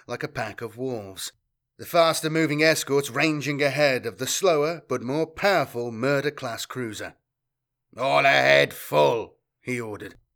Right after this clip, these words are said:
feeling the surge of power run through the ship as additional energy was channeled through its engine systems, already burning with the heat of a miniature sun. For a while, he allowed his mind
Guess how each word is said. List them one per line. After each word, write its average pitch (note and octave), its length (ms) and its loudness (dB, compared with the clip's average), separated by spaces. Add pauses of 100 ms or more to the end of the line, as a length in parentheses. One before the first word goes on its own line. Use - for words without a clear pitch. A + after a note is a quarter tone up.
feeling G3 540 6
the D3+ 80 -4
surge F3+ 400 2
of - 160 -6
power E3+ 500 4
run D3 300 -4
through D#3 340 -4
the B2+ 100 -6
ship - 600 -4 (320)
as A#2 180 -6
additional D#3 480 -2
energy D#3 540 -2 (140)
was G#2+ 160 -14
channeled D#3+ 560 0
through D3 180 -4
its C3 220 -4
engine C#3 420 -6
systems, B2+ 500 -8 (380)
already D3+ 360 4
burning C3 540 4
with G2+ 140 -14
the A#2+ 80 -6
heat C3 380 -6 (320)
of G2 80 -14
a G#2 80 -10
miniature A#2+ 360 -8
sun. A2 440 -8 (400)
For - 440 0
a D3 80 4
while, D#3+ 600 0 (260)
he - 160 -4
allowed E3 540 6
his D#3 460 -2 (100)
mind A2+ 720 -6